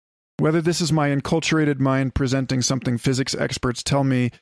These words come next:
is the probable appearance of a window into other times, or whether it's a genuine prophetic third eye vision of the portal through which we can gaze at all of our innumerable futures, or its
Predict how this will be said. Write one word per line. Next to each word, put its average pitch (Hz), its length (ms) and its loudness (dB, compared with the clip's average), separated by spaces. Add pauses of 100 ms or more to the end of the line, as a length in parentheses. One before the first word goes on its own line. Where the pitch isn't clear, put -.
(240)
is 143 160 0
the 135 80 0
probable 147 560 0
appearance 139 440 0
of 123 100 0
a 123 60 2
window 131 500 2
into 127 280 0
other 117 220 0
times, 156 720 0 (380)
or 147 100 2
whether 156 300 2
it's 139 140 0
a 131 40 2
genuine 135 560 2
prophetic 135 540 0
third 143 320 0
eye 127 180 2
vision 127 400 2
of 123 120 -2
the 123 80 -2
portal 147 400 2
through 139 240 2
which 135 280 0
we 139 120 2
can 123 260 0
gaze 143 540 2
at 131 160 0
all 131 420 2
of 135 100 -2
our 135 280 2
innumerable 135 720 2
futures, 131 720 0 (380)
or 147 140 2
its 139 140 -2